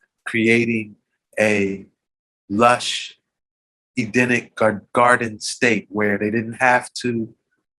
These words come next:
like, trade or commerce or barter. They could just live at one with the land, you know? And that pre-flood, these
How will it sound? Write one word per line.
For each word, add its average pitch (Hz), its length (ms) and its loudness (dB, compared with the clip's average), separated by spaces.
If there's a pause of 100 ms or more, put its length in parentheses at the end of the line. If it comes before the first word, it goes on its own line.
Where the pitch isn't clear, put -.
(240)
like, 113 240 0
trade 120 500 0
or 104 80 -4
commerce 107 960 -2 (180)
or 104 140 -2
barter. 107 480 4
They 98 160 -8
could 98 160 -12
just 104 340 -8
live 110 320 0
at 98 100 -6
one 104 380 0
with 98 160 -6
the 98 80 -10
land, 101 380 -4 (160)
you 95 160 -18
know? 98 260 -6 (480)
And 107 200 2
that 107 280 2 (760)
pre-flood, 127 840 2 (460)
these 113 760 -4